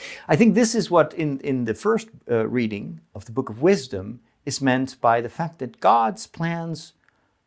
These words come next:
are different from ours. We have a certain expectation and we make our plans based on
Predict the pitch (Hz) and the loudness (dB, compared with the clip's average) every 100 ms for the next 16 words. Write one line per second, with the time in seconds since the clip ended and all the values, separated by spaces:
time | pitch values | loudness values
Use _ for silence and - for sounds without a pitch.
0 | - 131 123 202 - 143 - 120 117 117 | -6 -4 2 2 2 -6 -4 -6 -4 -8
1 | 104 92 - - _ _ _ _ _ - | -12 -16 -20 -20 _ _ _ _ _ -2
2 | 165 165 175 147 135 - - - 147 - | -2 0 -2 -2 -4 -4 -8 -6 -6 -4
3 | 160 170 - 117 107 110 110 117 131 165 | 0 0 0 -2 0 -2 -4 -4 0 2
4 | 160 117 127 127 117 113 135 143 - - | 2 0 -4 -4 -6 0 2 2 -2 0
5 | 127 120 110 | 2 2 -2